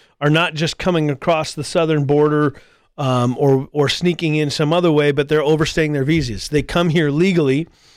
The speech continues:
and just decide, "Yeah, I'm not going anywhere. I'm gonna stay here.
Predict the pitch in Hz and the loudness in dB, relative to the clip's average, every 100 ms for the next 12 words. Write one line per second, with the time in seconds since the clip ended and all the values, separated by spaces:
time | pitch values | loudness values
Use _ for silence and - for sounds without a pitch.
0 | _ - 156 160 - 160 - 165 160 156 | _ -4 0 0 0 -2 0 0 0 -4
1 | _ - 339 277 269 247 294 262 143 107 | _ -6 -2 2 2 2 2 2 0 -2
2 | - 175 196 180 - 214 208 247 | -6 -2 -2 -2 -2 0 0 -4